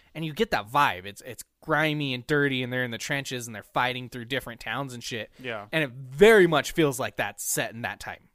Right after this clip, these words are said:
Speaker 1: Like,
Speaker 2: Yeah.
Speaker 1: that, that it is executed very well.
Speaker 2: Mm-hmm.
Speaker 1: It's not in this movie.
Speaker 2: This movie could have taken place in nineteen eighty-four or two thousand nine or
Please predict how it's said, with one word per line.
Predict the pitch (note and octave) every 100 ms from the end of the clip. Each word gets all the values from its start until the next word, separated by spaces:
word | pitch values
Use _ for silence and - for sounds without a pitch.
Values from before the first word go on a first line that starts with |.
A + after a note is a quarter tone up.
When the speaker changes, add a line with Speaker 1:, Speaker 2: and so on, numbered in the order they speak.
| _ -
Speaker 1:
Like, | A#2+
Speaker 2:
Yeah. | G2+
Speaker 1:
that, | A#2+ A#2+
that | B2+ B2 _
it | B2 A2+ _ _
is | A#2+ G#2 -
executed | D3 - E3 C#3 C3
very | C#3 E3 C#3+
well. | C3 B2 F#2 - _ _ _
Speaker 2:
Mm-hmm. | C3+ A#2+ G#2 _ -
Speaker 1:
It's | C#3+ -
not | C#3 D3+ A#2 A2+
in | G#2
this | F#2+ G#2
movie. | F#2+ _ _ _ -
Speaker 2:
This | D3 E3
movie | F3
could | F3 D#3+
have |
taken | E3 D3+
place | D3 D#3 D3
in | D3 C3
nineteen | C#3 D3 D3+ D3
eighty-four | C#3 D3+ C#3+ D3 C#3
or | A#2 B2 A#2+
two | D3
thousand | C#3 C3 B2+
nine | B2 B2+ B2+ A#2+
or | G#2+